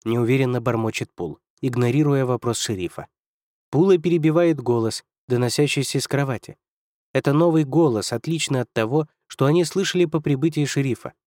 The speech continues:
Наверное, так и звучал истинный голос Пола Бейкера.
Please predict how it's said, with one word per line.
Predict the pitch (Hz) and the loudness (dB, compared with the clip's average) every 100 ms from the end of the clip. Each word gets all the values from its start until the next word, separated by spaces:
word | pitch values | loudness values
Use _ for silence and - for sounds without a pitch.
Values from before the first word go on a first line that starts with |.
| _ - | _ -6
Наверное, | 104 110 139 143 135 | -2 2 2 2 2
так | - 151 | 0 0
и | 143 | 0
звучал | 131 147 180 175 | 0 0 2 2
истинный | 170 190 160 170 160 147 | 0 -4 0 2 2 2
голос | 151 160 151 | 2 2 0
Пола | - 143 135 | 0 0 0
Бейкера. | 123 98 - 82 | -2 -4 -6 -12